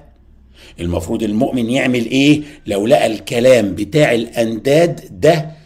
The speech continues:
جذاب شوية، حلو برضو، يبقى أو في شوية منطق كده، مع إنه واضح إنه هو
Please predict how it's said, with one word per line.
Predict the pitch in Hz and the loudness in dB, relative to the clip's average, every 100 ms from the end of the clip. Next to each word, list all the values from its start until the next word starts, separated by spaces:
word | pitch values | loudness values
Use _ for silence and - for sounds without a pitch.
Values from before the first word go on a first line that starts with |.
| - - - | -20 -20 -20
جذاب | 101 98 117 113 98 110 151 151 | -12 -4 -4 -4 -8 0 2 2
شوية، | 151 - 110 101 85 78 76 - _ _ _ - - | -2 -4 -4 -6 -8 -10 -14 -20 _ _ _ -20 -16
حلو | - - 143 127 104 | -10 0 0 2 0
برضو، | 90 95 80 78 76 - _ _ _ _ _ - | -2 -4 -6 -10 -12 -14 _ _ _ _ _ -12
يبقى | 90 82 - - 85 | -10 -10 -10 -10 -8
أو | - | -8
في | 87 151 | -8 -6
شوية | - 156 135 | -4 -4 -4
منطق | 131 143 135 147 - | -2 0 -2 -6 -10
كده، | - 139 101 | -4 -2 -2
مع | 110 - | -4 -4
إنه | 131 123 | -4 0
واضح | 143 208 147 | 2 2 2
إنه | 143 143 | -2 0
هو | 165 180 | 2 2